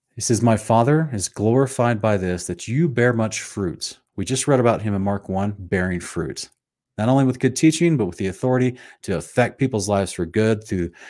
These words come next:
the miraculous ability to take control of unclean spirits and heal people of sicknesses. So he bared fruit. So he says then,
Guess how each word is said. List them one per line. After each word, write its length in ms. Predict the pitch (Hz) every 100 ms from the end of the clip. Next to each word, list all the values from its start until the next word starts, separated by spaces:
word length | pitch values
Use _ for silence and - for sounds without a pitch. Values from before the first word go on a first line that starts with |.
| - -
the 60 |
miraculous 480 | 87 90 113 120 -
ability 340 | 98 98 95 85
to 60 |
take 180 | - 101
control 300 | 87 - 104
of 80 | 90
unclean 300 | 92 - 85
spirits 440 | - 120 117 - - - - _
and 100 | 87
heal 160 | - 95
people 300 | - - 80
of 60 |
sicknesses. 640 | - 123 104 - - - - _ _ _ - - _
So 80 | 101
he 80 | 95
bared 360 | 90 120 143
fruit. 380 | - 147 127 -
So 300 | - 113 104
he 160 | 98 107
says 260 | - 127
then, 160 | 107